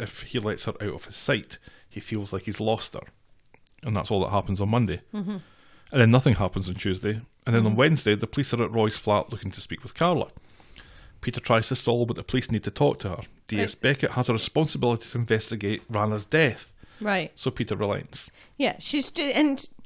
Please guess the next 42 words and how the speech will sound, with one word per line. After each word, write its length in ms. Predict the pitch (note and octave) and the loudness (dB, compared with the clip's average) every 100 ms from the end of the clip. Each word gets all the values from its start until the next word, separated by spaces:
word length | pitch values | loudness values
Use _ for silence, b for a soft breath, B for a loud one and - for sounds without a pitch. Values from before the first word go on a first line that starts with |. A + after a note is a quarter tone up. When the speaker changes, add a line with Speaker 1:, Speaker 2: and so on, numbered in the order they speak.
| b b b | b b b
Speaker 2:
she 220 | - - D4+ | -10 -2 0
says 540 | - D4+ A#3 F3+ - | 6 10 10 8 2
that 140 | A3 | -4
she's 280 | - B3+ B3+ | -2 -2 -2
just 280 | - C#4+ - | -2 -4 4
there 180 | A#3+ A3 | 6 6
to 80 | G3 | 4
confirm 540 | - G3+ - F3+ F3 | 0 0 0 0 0
that 120 | D3+ | -2
Carla 320 | - D#3+ D#3 D3 | 4 4 6 4
is 240 | D3+ D3+ - | 0 0 -2
actually 360 | D3+ - C#3 | -2 -2 -4
crazy 400 | - D3 C3+ C#3 | -2 -2 -2 -2
and 120 | C#3+ | -2
that 100 | C#3 | -4
she's 160 | - D#3 | -4 -4
not 140 | C#3 A#2+ | -4 -2
making 300 | D3 - D3+ | -4 -4 -4
it 120 | - | -4
up, 200 | - - | -6 2
which 100 | G4+ | 4
Speaker 1:
Right. 100 | C#5 | 6
Speaker 2:
is 120 | - - - - | 4 -6 -20 -12
fair 320 | - - G#4 | -8 6 6
point. 400 | - C4+ D3+ - | 8 6 4 2
Speaker 1:
Fair 140 | - F3 | 4 4
point. 240 | - - - _ - | 4 -12 -12 _ 4
Speaker 2:
But 180 | F4 - | 4 4
you'd 160 | C#4+ | 0
think 220 | - D#4 - | 0 -2 0
that, 220 | F3+ - - | 0 0 -2
you 120 | G#3+ | 0
know, 280 | G3+ C#3 D#3 - - - - - - b b b b | 2 2 -2 -6 -16 -18 -18 -18 -18 b b b b
reading 280 | A#3 A#3+ A3+ | 6 8 8
the 80 | G3+ | 10
doctor's 400 | A3 G#3+ G#3 F#3+ | 10 10 6 2
reports 460 | F3 - E3+ - - | 2 6 4 4 -4
would 120 | F3 | 0
be 100 | E3 | 2
enough 300 | D#3+ D#3+ - | 2 0 0
to 80 | F3+ | 0
prove, 460 | - E3 D#3+ - | 0 -2 -4 -10